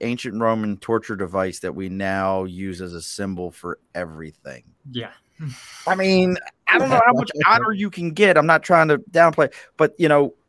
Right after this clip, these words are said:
Speaker 1: symbolism comes from places and comes from, and you, and you create it, and, and it, and it gives it power, and, and that's where it comes from. But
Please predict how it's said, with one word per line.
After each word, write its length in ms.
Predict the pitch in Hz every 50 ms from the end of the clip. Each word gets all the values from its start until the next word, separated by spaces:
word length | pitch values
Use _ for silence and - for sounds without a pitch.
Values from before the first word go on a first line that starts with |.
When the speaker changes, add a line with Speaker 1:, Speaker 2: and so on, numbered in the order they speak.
| _ _ 151 147 - _ _ _
Speaker 1:
symbolism 680 | - - - 190 196 185 170 165 160 143 151 135 131 127
comes 340 | - - 151 143 139 131
from 300 | - - - 139 139 127
places 680 | - - - 143 139 139 135 - - 123 110 101 98 - - _ - - _ _ _
and 260 | 131 123 113 - _
comes 260 | - 131 131 127 123 -
from, 240 | - 131 123 120
and 100 | 117 113
you, 140 | 113 113 - -
and 100 | 123 120
you 120 | 117 113 110
create 380 | - - 127 123 123 123 123
it, 100 | 120 -
and, 140 | 80 110 - -
and 120 | - 120 110
it, 120 | - - -
and 140 | 123 120 110
it 80 | 95 - - _
gives 240 | 85 127 120 104 107
it 140 | 107 - _
power, 380 | 135 151 160 156 139 120 110
and, 140 | 104 101 - - _ _ _ _
and 80 | 127 123
that's 180 | 123 120 -
where 140 | 113 110 107
it 120 | 101 -
comes 240 | - 156 156 165 -
from. 160 | - 92 90
But 180 | 87 98 90